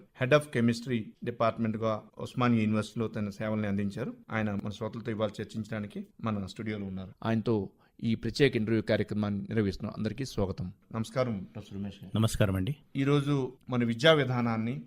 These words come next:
Speaker 1: స్ట్రీమ్‌లైన్ చేయడానికి గౌరవ ప్రధానమంత్రి నరేంద్ర మోదీ గారు నేషనల్ ఎడ్యుకేషన్ పాలసీ తీసుకొచ్చారు. అలాగే అనేక సంస్కరణలు తీసుకొచ్చి ఇవాళ విద్యా విధానాన్ని, అలాగే ఉన్నత విద్య స్థాయిలో గానీ, ప్రాథమిక విద్యా స్థాయిలో గానీ మంచి ప్రమాణాలను పెంచాలని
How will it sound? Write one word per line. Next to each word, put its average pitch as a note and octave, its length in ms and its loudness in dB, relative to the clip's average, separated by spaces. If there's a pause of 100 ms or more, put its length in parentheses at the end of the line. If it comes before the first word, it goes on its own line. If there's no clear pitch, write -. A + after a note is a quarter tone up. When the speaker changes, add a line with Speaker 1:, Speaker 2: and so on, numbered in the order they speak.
Speaker 1:
స్ట్రీమ్‌లైన్ C#3 560 6
చేయడానికి A2+ 420 2 (320)
గౌరవ A2+ 220 6
ప్రధానమంత్రి G#2+ 500 0
నరేంద్ర A2 280 2
మోదీ G#2 240 0
గారు G2+ 220 -4 (260)
నేషనల్ A#2+ 420 0
ఎడ్యుకేషన్ A2+ 460 -4
పాలసీ A2+ 240 -4
తీసుకొచ్చారు. A#2 640 -8 (300)
అలాగే A#2+ 240 0
అనేక C3+ 260 0
సంస్కరణలు C#3 600 0
తీసుకొచ్చి A#2 540 -6 (140)
ఇవాళ A2 260 -4 (320)
విద్యా A#2 280 6
విధానాన్ని, A2+ 640 0 (200)
అలాగే A2 180 -4
ఉన్నత A2 320 -6
విద్య G#2+ 220 -8
స్థాయిలో G#2 380 -6
గానీ, G#2+ 260 -6
ప్రాథమిక A#2+ 380 -2
విద్యా G#2 220 -6
స్థాయిలో G#2 340 -8
గానీ G2+ 260 -8 (160)
మంచి C#3+ 220 -2
ప్రమాణాలను B2 480 -2
పెంచాలని G#2 600 -8